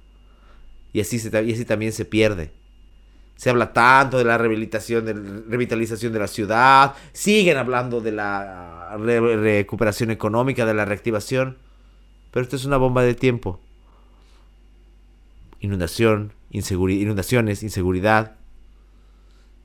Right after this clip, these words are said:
precariedad, corrupción. Un alcalde que viaja cuando quiere y que deja a su hijo. Que más parecido a una monarquía, ¿no?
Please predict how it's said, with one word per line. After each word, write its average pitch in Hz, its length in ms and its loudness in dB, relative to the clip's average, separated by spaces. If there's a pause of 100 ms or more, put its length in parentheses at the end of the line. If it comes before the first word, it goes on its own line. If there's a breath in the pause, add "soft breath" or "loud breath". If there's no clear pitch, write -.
(200)
precariedad, 127 880 4 (680)
corrupción. 143 840 6 (1400)
Un 156 120 4
alcalde 151 340 6
que 131 80 -2
viaja 143 240 6
cuando 127 260 2
quiere 139 480 6 (100)
y 156 100 0
que 160 120 8
deja 170 200 8
a 156 40 8
su 156 220 6
hijo. 160 440 6 (920 soft breath)
Que 127 100 -8
más 120 280 -2
parecido 120 420 2
a - 20 2
una 127 120 0
monarquía, 110 580 4
¿no? 120 220 -2